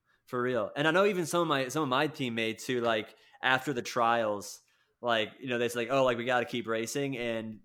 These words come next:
they almost, like, quit. They didn't, they, they were so tired, they, like, didn't wanna <laughs> race anymore, so. <laughs>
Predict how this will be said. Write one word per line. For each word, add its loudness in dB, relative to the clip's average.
they 0
almost, -2
like, -2
quit. -6
They -4
didn't, -6
they, -4
they -2
were -4
so -4
tired, -4
they, -6
like, -8
didn't -10
wanna -8
<laughs> -8
race -12
anymore, -8
so. -4
<laughs> -10